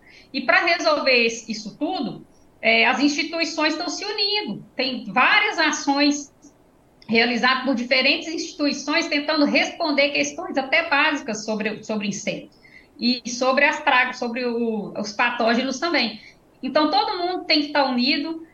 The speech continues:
todo mundo tem que buscar essa, essa informação, informação correta, aplicada, é, manejo aplicado da forma correta também, pra evitar desperdício, lembrando que o preço do milho não tá pra brincadeira, e que a gente tem que fazer,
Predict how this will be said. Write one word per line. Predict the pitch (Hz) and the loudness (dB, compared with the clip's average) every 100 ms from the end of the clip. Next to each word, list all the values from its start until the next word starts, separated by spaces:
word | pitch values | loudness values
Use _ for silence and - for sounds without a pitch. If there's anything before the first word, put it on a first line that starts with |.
| _ | _
todo | - 330 330 | 2 2 4
mundo | 302 302 294 | 2 2 2
tem | 277 | -2
que | 285 | 0
buscar | 247 254 - 294 302 | -2 -4 -2 2 4
essa, | 285 294 - | 4 0 -4
essa | 226 240 240 | -4 -4 -6
informação, | 214 220 214 202 - 285 294 | -2 2 2 0 2 4 6
informação | 294 285 269 254 254 247 | 6 6 4 0 -2 2
correta, | 214 165 220 254 294 294 294 - - | 2 2 2 2 0 -2 -4 -6 -6
aplicada, | 247 247 247 269 269 269 226 | -6 -4 0 2 2 2 4
é, | 233 226 | 4 4
manejo | 226 262 262 277 | 2 4 4 4
aplicado | 285 262 254 240 | -2 -4 0 0
da | 240 226 | 0 -2
forma | 233 233 226 - | -2 -2 -2 0
correta | 294 294 247 254 294 254 | 4 4 4 4 2 -2
também, | - 220 208 240 277 285 | -2 -2 2 2 2 2
pra | 277 277 | 4 4
evitar | 285 285 - 247 208 | 4 0 2 2 2
desperdício, | 285 302 - 302 220 - 269 - | -2 -6 -2 -2 -2 -4 -6 -4
lembrando | 269 254 254 262 269 | -6 -6 -4 -4 -4
que | 254 | -6
o | |
preço | 247 240 240 | -2 -2 -2
do | 220 | -2
milho | 240 233 226 | 0 0 0
não | 226 285 311 | 0 0 2
tá | 277 | 0
pra | 254 | 2
brincadeira, | 214 240 226 214 185 208 285 320 - - _ _ 285 | 0 -2 2 2 2 0 -2 -2 -10 -20 _ _ -2
e | 294 | 2
que | 320 | 4
a | 311 | 4
gente | 285 294 294 - | 4 2 0 -2
tem | 269 277 | 0 0
que | 311 | -2
fazer, | 311 311 226 254 269 - | -2 -2 0 0 0 -2